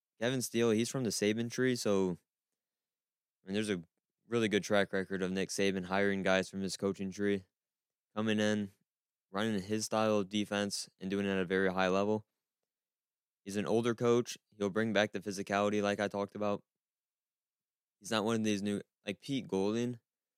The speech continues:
I guess we can say Pete Golding, he came from U T S A, and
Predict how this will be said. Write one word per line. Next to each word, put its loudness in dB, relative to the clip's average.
I -6
guess -2
we -6
can -6
say 2
Pete -4
Golding, 0
he -2
came -6
from -4
U 0
T -2
S 2
A, 2
and -4